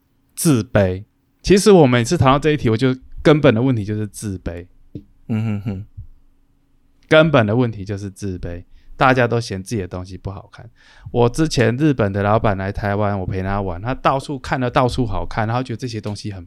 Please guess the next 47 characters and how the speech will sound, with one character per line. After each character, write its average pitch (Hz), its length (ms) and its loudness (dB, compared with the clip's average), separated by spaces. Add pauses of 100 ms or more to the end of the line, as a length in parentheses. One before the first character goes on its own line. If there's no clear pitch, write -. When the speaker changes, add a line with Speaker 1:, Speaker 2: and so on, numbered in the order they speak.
Speaker 1:
棒， 98 200 -10 (1500)
对 104 100 -2
不 107 60 2
对？ 107 300 2 (260)
应 147 160 -4
该 151 160 4
你 135 140 2
也 135 100 6
有 113 160 6
经 127 240 6
验 120 180 6
吧？ 95 180 -2
很 104 120 -6
多 127 120 0
老 113 180 0
外 127 120 -2
来， 95 320 -10 (1300)
有 117 180 -4
的 117 240 0 (180)
也， 113 300 -2 (460)
也 113 100 2
会 151 160 8
嫌 104 240 0
丑 98 240 -2
啊， 95 240 0
有 127 160 4
的 107 140 2
就 131 100 2
觉 117 120 0
得， 160 60 6
哎， 151 60 6
这 139 140 0
很 131 60 2
有 113 100 -2
味 123 160 0
道 113 220 2
啊， 101 120 2
旧 110 180 2
旧 101 280 0
的。 90 240 -12 (720)
你 127 160 0
怎 127 100 0
么 101 140 -4
讲？ 90 260 -10 (960)
Speaker 2:
我 143 140 8
觉 208 100 4
得， 208 220 4